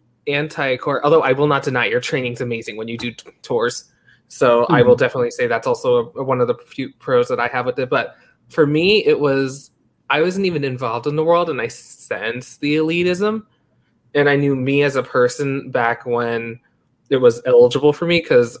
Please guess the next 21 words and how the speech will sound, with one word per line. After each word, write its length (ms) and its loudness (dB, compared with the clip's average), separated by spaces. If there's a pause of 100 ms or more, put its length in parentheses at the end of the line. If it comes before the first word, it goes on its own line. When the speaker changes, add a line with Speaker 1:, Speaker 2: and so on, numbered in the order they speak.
(180)
Speaker 1:
once 220 0
you 60 -4
turn 160 2
twenty-one, 460 0
you 60 -6
can't 240 -8
do 120 -14
it, 80 -20
basically. 500 -8 (600)
Speaker 2:
Mm-hmm. 260 -6 (840)
Speaker 1:
Which 340 2
is, 480 2 (280)
I 180 -6
think, 200 -4
somewhat 400 -6
problematic 540 -6
in 80 -10
its 140 -8
own 140 -4
right, 280 -2
but, 220 -2